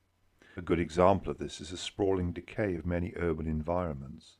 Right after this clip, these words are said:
which, often lacking any sense of colour or beauty of form, do nothing but to sap our vital spirits.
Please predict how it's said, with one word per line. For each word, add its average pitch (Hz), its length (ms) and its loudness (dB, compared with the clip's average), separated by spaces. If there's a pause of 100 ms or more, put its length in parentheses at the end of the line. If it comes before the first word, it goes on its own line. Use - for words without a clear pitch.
(100)
which, - 200 -4
often 135 240 4
lacking 104 400 2
any 85 200 0
sense 87 360 -2
of - 120 -18
colour 82 300 -2
or 80 140 -4
beauty 87 400 -2
of 78 80 -6
form, 82 460 -4 (260)
do 113 120 4
nothing 117 380 4
but - 160 -6
to - 100 -10
sap - 440 -8
our 76 120 -6
vital 76 400 -10
spirits. - 680 -10